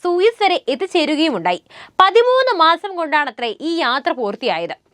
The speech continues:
ദാരിയസ് പിന്നീട് ഗാന്ധാരവും കംബോജവും പിടിച്ചടക്കുകയും ഇവിടം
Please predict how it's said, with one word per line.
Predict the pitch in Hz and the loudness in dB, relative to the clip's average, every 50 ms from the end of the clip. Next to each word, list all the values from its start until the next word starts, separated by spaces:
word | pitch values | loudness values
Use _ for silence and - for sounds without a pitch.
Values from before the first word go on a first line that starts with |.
| - - - - - - | -20 -20 -20 -20 -16 -2
ദാരിയസ് | 240 359 381 403 415 440 466 494 523 523 - _ | 2 2 4 4 4 2 4 4 4 2 2 _
പിന്നീട് | 440 403 370 392 392 381 | -6 -4 -4 -4 -4 -4
ഗാന്ധാരവും | 285 285 294 302 311 330 302 359 359 330 240 247 320 - _ _ - | -2 -2 0 0 0 0 2 2 2 2 0 -6 -10 -16 _ _ -2
കംബോജവും | 285 302 311 339 370 415 427 427 311 311 294 349 403 - | -2 -2 -2 -2 0 0 0 0 0 -2 -4 -4 -4 -4
പിടിച്ചടക്കുകയും | 294 285 320 330 - 466 440 330 - - 214 208 226 320 359 - - - - | -4 -4 -4 -2 0 0 0 0 0 -2 -2 -2 -2 -2 -4 -8 -16 -4 -2
ഇവിടം | 311 311 339 392 440 453 | 0 2 2 2 2 0